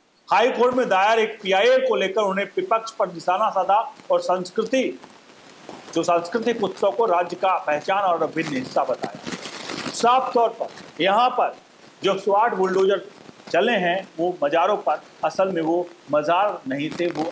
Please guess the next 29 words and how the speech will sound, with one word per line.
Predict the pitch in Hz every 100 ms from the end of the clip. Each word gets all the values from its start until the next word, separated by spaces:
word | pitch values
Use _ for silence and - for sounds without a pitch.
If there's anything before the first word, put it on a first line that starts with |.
| -
अ-, | - - - - - 151
अवैध | 185 202 202 -
तरीके | 160 170 170 165
से | - 165
बनाए | - 156 185 202
गए | 143 139 156 - - - - - - -
कुछ | 202 220 - - - -
संरचनाएं | - 165 156 151 170 180 214 240
थीं | - 170 196 - - -
जिनको | 165 175 170
मज़ार | 151 180 190
का | 190 160
नाम | 151 151 156
दे | 175
दिया | 180 175
गया | 170 175
था | 175 190
और | 147
बाद | 123 170 196 170
में | 139
धीरे | 175 196
धीरे | 147 139
करके | 139 123 175 214 - - -
उन | 165
सब | 165 - 180 -
पर | 226 -
कब्जा | 165 151 170
किया | 151 - 139
जाता | 135 135 196